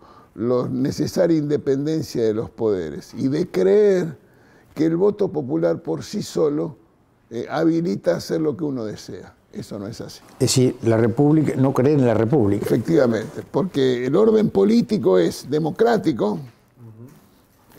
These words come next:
Speaker 1: la fuente legítima del poder es el voto, también es liberal, en el sentido de derechos para evitar el poder hegemónico, de ponerle límites al poder,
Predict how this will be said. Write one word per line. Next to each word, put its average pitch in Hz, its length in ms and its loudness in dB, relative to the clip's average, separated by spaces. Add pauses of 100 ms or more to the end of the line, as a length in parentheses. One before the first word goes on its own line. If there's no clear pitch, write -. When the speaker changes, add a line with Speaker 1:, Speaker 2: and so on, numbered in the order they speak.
(100)
Speaker 1:
la 107 640 0
fuente 139 340 0
legítima 117 520 -2
del 113 100 0
poder 127 320 2
es 127 160 -8
el 117 80 -6
voto, 107 420 -6 (1400)
también 202 300 2
es 196 100 4
liberal, 151 640 2 (220)
en 110 140 -8
el 117 100 -6
sentido 139 580 0
de 127 140 2
derechos 196 880 -2 (220)
para 123 220 0
evitar 139 480 0
el 131 160 0
poder 135 420 0
hegemónico, 127 840 -8 (360)
de 185 100 -12
ponerle 127 420 -2
límites 147 640 -2
al 107 140 -2
poder, 110 420 -2